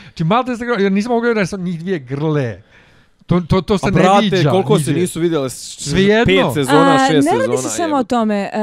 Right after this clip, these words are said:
Speaker 2: Mislim,
Speaker 3: mislim
Speaker 2: logično
Speaker 3: da
Speaker 2: je
Speaker 3: su
Speaker 2: da se grle.
Speaker 3: uspeli da, a, jako dobro balansiraju između potrebe za zbijanjem redova, za time da smo mi vukovi iz istog čopora koji su preživeli, za to da se, jel te, njih dve zagrle, a mrze se.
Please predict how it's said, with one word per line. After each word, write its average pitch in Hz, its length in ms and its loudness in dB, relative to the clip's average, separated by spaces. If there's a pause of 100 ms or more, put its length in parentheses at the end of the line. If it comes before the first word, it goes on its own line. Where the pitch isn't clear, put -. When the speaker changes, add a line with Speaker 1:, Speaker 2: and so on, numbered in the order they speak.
Speaker 2:
Mislim, 208 200 -2
Speaker 3:
mislim 175 200 0
Speaker 2:
logično 233 200 2
Speaker 3:
da 214 60 -2
Speaker 2:
je 180 60 0
Speaker 3:
su 392 60 4
Speaker 2:
da 254 60 2
se 160 120 -4
grle. 127 340 -6
Speaker 3:
uspeli 320 520 2
da, 220 300 0
a, 214 160 0
jako 302 520 0
dobro 359 240 0
balansiraju 240 1000 -2
između 226 380 -2
potrebe 277 580 -2
za 220 140 -2
zbijanjem 220 540 -2
redova, 269 600 -2
za 240 120 -2
time 254 280 -2
da 240 140 -2
smo 233 180 -6
mi 233 240 0
vukovi 226 440 -2
iz 208 100 -2
istog 214 260 -6
čopora 214 400 -2
koji 202 200 -2
su 196 140 -6
preživeli, 226 800 -4
za 233 120 -2
to 247 160 -4
da 220 120 -6
se, 226 180 -8
jel 220 120 -6
te, 220 100 -8
njih 226 160 -6
dve 220 140 -2
zagrle, 214 480 -4
a 196 100 -6
mrze 202 380 -4
se. 180 280 -8